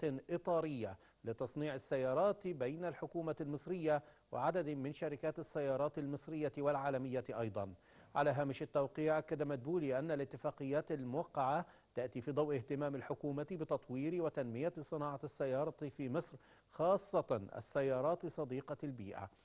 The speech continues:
كما أشار مدبولي إلى أن إنشاء صندوق تمويل صناعة السيارات صديقة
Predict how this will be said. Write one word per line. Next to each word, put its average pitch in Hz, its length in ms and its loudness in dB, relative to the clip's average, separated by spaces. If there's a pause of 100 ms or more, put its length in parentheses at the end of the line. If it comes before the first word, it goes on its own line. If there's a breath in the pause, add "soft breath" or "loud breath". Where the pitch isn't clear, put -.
(220 soft breath)
كما 120 240 2
أشار 127 280 2
مدبولي 123 500 0
إلى 135 160 4
أن 120 120 -2
إنشاء 120 400 -4
صندوق 123 540 -2 (220)
تمويل 135 680 -2
صناعة 147 440 -2
السيارات 147 540 2 (120)
صديقة 107 420 -6